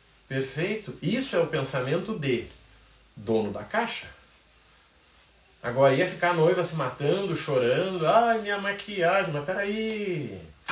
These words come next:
Você sabe que pode chover, é Brasil, gente. Chove e dá sol no mesmo dia. Então, gente, a gente precisa focar no que você pode controlar. "Marrone, como é que eu viajo com economia?" Simples.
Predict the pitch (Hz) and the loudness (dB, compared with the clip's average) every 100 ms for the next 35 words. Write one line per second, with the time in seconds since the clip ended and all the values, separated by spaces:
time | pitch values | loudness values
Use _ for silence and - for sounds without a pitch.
0 | - - _ _ _ - - - 180 - | -12 -14 _ _ _ -14 -14 -8 -6 -2
1 | 208 220 214 208 160 190 190 - 165 180 | 2 2 0 -4 -4 -2 -2 -4 -2 -2
2 | 190 196 185 156 175 220 220 175 143 117 | 0 0 0 -2 -2 0 0 2 0 -2
3 | - - - 170 190 196 147 - - 143 | -8 -16 -2 2 4 2 -4 -10 -10 -2
4 | 160 - 185 196 190 202 160 185 214 - | -2 4 4 6 2 0 0 0 0 -2
5 | - - - - - - - - - - | -10 -20 -20 -20 -14 -10 -10 -12 -20 -20
6 | - - - - - - - 147 202 180 | -20 -20 -20 -20 -20 -6 0 2 4 2
7 | 160 196 208 208 208 - - - 170 - | 0 -4 -2 0 -2 -4 -14 0 2 4
8 | 165 190 - 180 - - 170 165 - 170 | 2 2 -2 -4 -4 0 0 0 -4 -2
9 | 175 175 101 - - - - - - _ | 0 2 0 -4 -18 -20 -20 -20 -20 _
10 | _ - 165 202 226 180 180 220 240 233 | _ 0 4 6 4 4 2 2 2 2
11 | 196 196 175 180 175 175 160 165 156 151 | 2 2 2 2 2 2 2 2 2 2
12 | 120 104 - - 190 156 127 110 - - | 0 -2 -6 -4 0 0 -2 -8 -12 -14